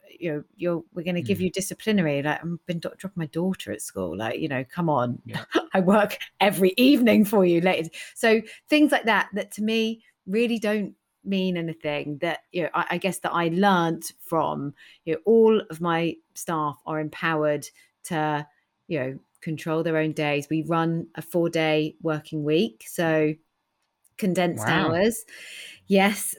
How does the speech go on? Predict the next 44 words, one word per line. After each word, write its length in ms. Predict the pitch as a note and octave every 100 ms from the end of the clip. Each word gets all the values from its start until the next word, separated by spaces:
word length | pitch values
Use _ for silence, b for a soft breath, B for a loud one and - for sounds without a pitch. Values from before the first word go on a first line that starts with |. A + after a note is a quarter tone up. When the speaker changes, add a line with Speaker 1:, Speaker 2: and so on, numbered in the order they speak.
| F#3+
Speaker 1:
which 240 | G#3+ -
is, 200 | A#3 G3+ -
Speaker 2:
So 160 | D#3
how 80 | E3+
Speaker 1:
which 80 | F3+
Speaker 2:
does 140 | E3+ F#3+
that 160 | G#3+
work 480 | F3+ C#3+ A2+ - -
then? 140 | - C#4
Speaker 1:
Yes, 300 | G#3+ - -
and 140 | C#4+ D#4
it 140 | D#4+
does 220 | G#4 C5
Speaker 2:
'Cause 100 | D3
Speaker 1:
work. 120 | A3+
Speaker 2:
everybody's 420 | F3+ F3 E3+ F3+ -
talking 300 | G3+ E3 E3
about 280 | D#3 D3+
flexible 480 | D3+ E3 E3 - D3
working 480 | C#3+ C#3+ C3+ D3 C3+
and 160 | A#2+ B2
maybe 300 | C3+ C3 B2+
a 180 | B2 B2 B B B B
three 280 | - D3+ C#3+
two 360 | - D3 C3+
kind 240 | C3 C#3+ C3
of 160 | B2 A#2+
work 180 | C#3 D3
from 140 | -
home, 260 | C3 C#3 C3+
work 180 | C3+ C#3+
from 120 | C3+
office 260 | B2+ B2+ -
type 320 | C3+ B2+ -
pattern, 400 | C3 B2+ - B2+
but 80 | C#3+
you've 260 | C#3+ C#3+
gone 280 | - C3 C3
one 180 | C#3+ C#3
step 260 | - D3+
further. 340 | - C#3+ B2 G#2
So 120 | -
you've 140 | B2+
gone 260 | B2+ C3 B2+